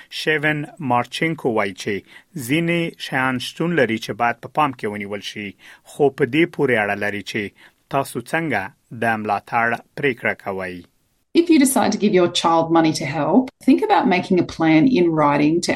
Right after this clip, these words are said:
Speaker 2: outline how much you gave them and how they will pay it back. Having this can also help to make it fair if you have more than one child that you want to help financially. If you decide that you want to help by guaranteeing a loan for your child with a lender, we'd advise that you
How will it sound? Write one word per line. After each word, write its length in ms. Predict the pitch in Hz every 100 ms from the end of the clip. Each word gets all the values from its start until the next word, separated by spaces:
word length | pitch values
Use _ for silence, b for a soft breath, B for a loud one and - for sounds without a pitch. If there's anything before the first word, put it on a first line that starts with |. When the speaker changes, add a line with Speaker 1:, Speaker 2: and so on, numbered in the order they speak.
| 170
Speaker 2:
outline 360 | - 165 165 160
how 140 | 196 220 220
much 180 | 139 -
you 40 | 170
gave 260 | 143 151 -
them 100 | 147 -
and 160 | 160 147
how 100 | 147 156
they 100 | 151
will 100 | 147 139
pay 100 | 139 -
it 80 | -
back. 260 | - - - _ - 214
Having 200 | 233 254
this 120 | 254 -
can 100 | 165
also 260 | 165 - 165
help 120 | 165 -
to 80 | 170
make 160 | 151 -
it 100 | -
fair 160 | 151 165 202
if 100 | 170
you 60 |
have 180 | 165 160
more 80 | 160 156
than 80 | 156
one 100 | 156 -
child 460 | 147 156 226 269 - -
that 100 | 175
you 80 | 170
want 100 | 160 143
to 60 | 139
help 200 | - -
financially. 540 | 147 156 247 247 - - _ -
If 100 | 214
you 60 | 214 214
decide 400 | - 170 190 202
that 100 | 170
you 100 | 175
want 160 | 165 160
to 60 | 147
help 180 | 147 156
by 80 | 156 151
guaranteeing 540 | 151 160 160 170 170
a 100 | 160 151
loan 260 | 165 226 254
for 60 | 247
your 100 | 247 -
child 260 | 226 220 220
with 160 | 202
a 20 | 185
lender, 280 | 202 233 233 233 - _ _ 165 170
we'd 320 | 196 226 214
advise 460 | 165 156 160 165 - -
that 140 | 160
you 60 | 127